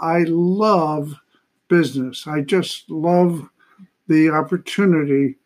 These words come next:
that business has to bring about improvements in the lives of people. There, I don't know of any other, uh, entity that improves lives as much as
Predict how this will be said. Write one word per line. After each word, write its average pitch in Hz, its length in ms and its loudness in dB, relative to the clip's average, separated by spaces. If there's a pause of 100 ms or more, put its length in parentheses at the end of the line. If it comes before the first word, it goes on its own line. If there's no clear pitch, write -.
(420)
that 156 280 -4
business 196 520 0
has 139 600 -6 (360)
to 165 140 -2
bring 190 320 2
about 151 560 -2
improvements 151 960 -2
in 147 140 0
the 143 80 -4
lives 139 500 -2
of 127 160 -8
people. 131 520 -4
There, 147 320 -2
I 156 160 -2
don't 185 320 2
know 165 180 -2
of 160 180 -4 (120)
any 202 300 2
other, 151 500 -4 (600)
uh, 143 440 0 (380)
entity 131 680 0 (560)
that 160 160 4
improves 160 520 2
lives 143 380 0
as 131 180 -4
much 151 320 -6
as 139 680 -4